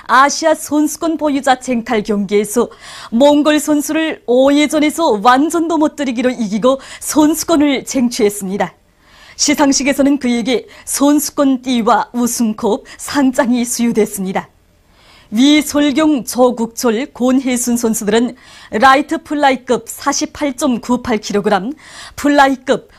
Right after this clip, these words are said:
오십점팔영 킬로그램, 슈퍼 반탐급 오십오점삼사 킬로그램 순위 쟁탈 경기에서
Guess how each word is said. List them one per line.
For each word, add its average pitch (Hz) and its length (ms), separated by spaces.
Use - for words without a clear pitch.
오십점팔영 277 1160
킬로그램, 226 520
슈퍼 320 560
반탐급 247 920
오십오점삼사 269 1200
킬로그램 254 640
순위 302 380
쟁탈 277 400
경기에서 214 640